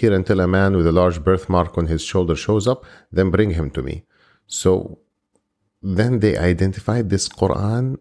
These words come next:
as the word of Allah they were expecting with specific traits, features, or attributes. And so when they did identify Quran as the message they were expecting, they somehow, for some reason, kafaru or covered themselves of it.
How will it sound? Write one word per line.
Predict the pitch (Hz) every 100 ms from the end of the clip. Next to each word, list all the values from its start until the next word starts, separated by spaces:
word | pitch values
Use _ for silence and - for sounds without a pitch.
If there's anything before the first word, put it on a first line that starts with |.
| _ -
as | 85
the | 87
word | 101 107
of | 92 -
Allah | - 104 110 123 131 -
they | 90
were | 87 87 -
expecting | - - 107 - 120
with | 85 82
specific | - - 90 - 104 98 -
traits, | - 98 85 - -
features, | - - 104 - 69 -
or | 73 69
attributes. | - 95 78 60 - - _ _ _ _ _ _ - _
And | 98 95
so | 131 120
when | 113
they | 104 101
did | 87 131 160
identify | 127 107 85 76 82
Quran | 76 78 80 78
as | 71
the | 76
message | 85 - 73
they | 73
were | 73 76
expecting, | - 80 - 67 - - _ _ _ _ _
they | 107 117 135 - -
somehow, | - - 135 127 104 113
for | 120 - 107
some | - 120
reason, | 110 104 117
kafaru | 113 - - 85 76 -
or | - 82 82 _
covered | - 117 101 82
themselves | 87 - 85 69 -
of | - -
it. | - -